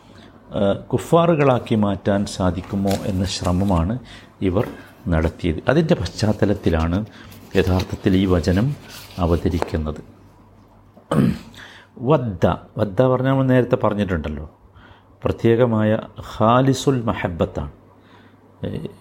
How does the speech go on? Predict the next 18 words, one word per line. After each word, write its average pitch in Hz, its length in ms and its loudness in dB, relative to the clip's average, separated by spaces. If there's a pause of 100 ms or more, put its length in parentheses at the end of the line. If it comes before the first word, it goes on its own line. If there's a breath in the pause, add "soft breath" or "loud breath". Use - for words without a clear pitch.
സ്നേഹത്തിൻ്റെ 110 720 2
ഏറ്റവും, 117 640 0 (500 loud breath)
ഏ, 95 60 -2 (520)
ഏറ്റവും, 113 560 2
ഏ, - 220 -2 (500)
ആത്മാർത്ഥമായ, 110 960 0 (560 loud breath)
അവ-, 95 220 -4
അവരങ്ങനെ 147 540 2
ആഗ്രഹിക്കുന്നു, 123 600 0 (320)
ഇത്രയും 170 480 2
അവർ 147 180 0
ആഗ്രഹിക്കുന്നു. 107 640 -2 (640 soft breath)
ആരാണ് 143 280 2
അവർ? 131 240 0 (180)
കസീറും 165 580 2
മിൻ 139 220 -4
അഹ്ലിൽ 87 300 -6
കിതാബ്, - 380 -16